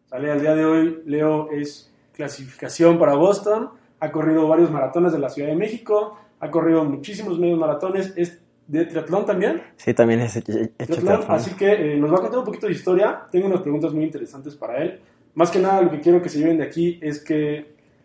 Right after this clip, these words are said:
Speaker 1: entiendan el por qué corremos, por qué hacemos ejercicio y cómo puedes llevar esta mentalidad un poquito más allá y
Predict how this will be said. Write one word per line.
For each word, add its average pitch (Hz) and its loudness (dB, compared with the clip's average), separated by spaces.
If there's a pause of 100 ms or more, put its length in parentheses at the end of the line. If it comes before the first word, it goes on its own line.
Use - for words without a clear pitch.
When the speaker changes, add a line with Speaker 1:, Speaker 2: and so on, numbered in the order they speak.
(140)
Speaker 1:
entiendan 170 4 (840)
el 170 -2
por 151 0
qué 180 -4
corremos, 175 2
por - -10
qué 165 0
hacemos 170 0
ejercicio 160 -2 (560)
y 175 -12
cómo 208 4
puedes 196 2
llevar 160 6
esta 170 0
mentalidad 143 -2 (120)
un 151 -4
poquito 170 -6
más 160 -4
allá 147 -6 (720)
y 147 -6